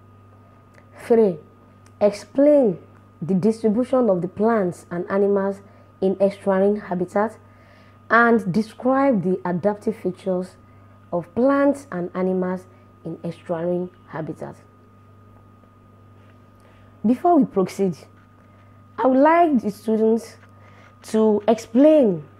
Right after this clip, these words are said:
what you understand by aquatic habitat. Then, what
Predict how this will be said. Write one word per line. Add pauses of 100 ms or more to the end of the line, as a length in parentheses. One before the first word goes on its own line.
(360)
what
you
understand
by
aquatic
habitat. (3500)
Then, (220)
what